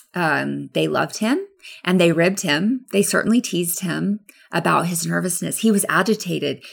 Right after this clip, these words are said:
He had a classic acute stress response. Um, but they also watched out for him as his nerves calmed. They stuck with him and they stayed near him.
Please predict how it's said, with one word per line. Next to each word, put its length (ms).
He 120
had 180
a 40
classic 760
acute 580
stress 580
response. 760
Um, 460
but 100
they 140
also 340
watched 380
out 200
for 160
him 480
as 180
his 220
nerves 320
calmed. 560
They 140
stuck 360
with 200
him 420
and 160
they 100
stayed 460
near 300
him. 380